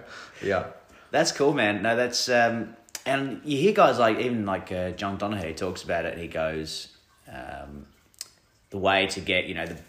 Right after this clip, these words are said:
Speaker 2: way that he, what gets his guys to train is he gets them to roll with, you know, like, blue belts and people who are, like, you know, significantly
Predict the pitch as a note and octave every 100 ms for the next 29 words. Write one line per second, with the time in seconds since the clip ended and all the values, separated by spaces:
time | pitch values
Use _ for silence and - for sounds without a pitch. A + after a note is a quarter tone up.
0 | - G2+ F#2 F#2+ F#2 - G#2+ - - -
1 | G2 - B2 C#3 G2+ E2+ - F2 F2 E2+
2 | F2+ E2+ F2+ E2+ E2+ F2 F2 E2+ E2+ E2
3 | D#2+ E2+ E2 - _ - A2+ A2+ D2+ -
4 | D2 C#2+ F2+ F2 E2+ F2 E2+ E2+ E2 D2
5 | - E2+ E2+ E2 F#2 F#2 F2 F2+ F#2+ G2